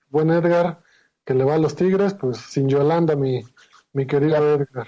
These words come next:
Speaker 2: y aparte el Mazatlán rescata ese empatito de local en el Kraken, ¿eh? O sea, la hicieron, pues, bien para ellos, ¿no?
Speaker 1: Pues sí, sí, sí, sí, este, el Mazatlán no se ve ni, la verdad, ni
Speaker 2: <laughs>
Speaker 1: por dónde,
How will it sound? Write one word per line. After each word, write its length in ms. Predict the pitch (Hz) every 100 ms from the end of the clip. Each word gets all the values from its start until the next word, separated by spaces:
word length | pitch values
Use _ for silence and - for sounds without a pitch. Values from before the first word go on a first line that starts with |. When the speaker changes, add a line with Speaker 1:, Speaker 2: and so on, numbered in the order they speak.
| -
Speaker 2:
y 80 | 160
aparte 400 | 151 180 185 240
el 80 | 208
Mazatlán 580 | 151 147 135 165 202
rescata 540 | 214 160 - - 190 202
ese 140 | 196
empatito 880 | 185 - 135 - 160 - 214 254 - 143
de 200 | 131 131
local 600 | 131 127 160 180 269 -
en 180 | 135 127
el 200 | 123 123
Kraken, 720 | - 175 151 233 - 147 127 143
¿eh? 200 | 220 185
O 80 |
sea, 720 | 147 151 151 151 143 131 117 117
la 260 | 123 120 135
hicieron, 800 | 139 - 175 196 190 160 135 -
pues, 600 | 127 123 120 - - - _ _ _ _
bien 220 | 139 147 156
para 220 | 160 151
ellos, 220 | 139 117
¿no? 340 | 139 208 285 - _ _ _ _ _ _ _ _ _
Speaker 1:
Pues 260 | 160 185 185
sí, 100 | 349 349 - _ -
sí, 220 | 233 285
sí, 140 | 262 214
sí, 220 | 233 233 185 151 143 135
este, 240 | 135 143
el 100 | 143
Mazatlán 440 | 151 151 151 185
no 100 | 196
se 80 | 190
ve 120 | 185
ni, 300 | 190 180 139 - 135
la 140 | 127
verdad, 380 | 139 143 160 156 - - - _
ni 200 | 135 135
Speaker 2:
<laughs> 80 | 151
Speaker 1:
por 200 | 139 139
dónde, 360 | 160 208 214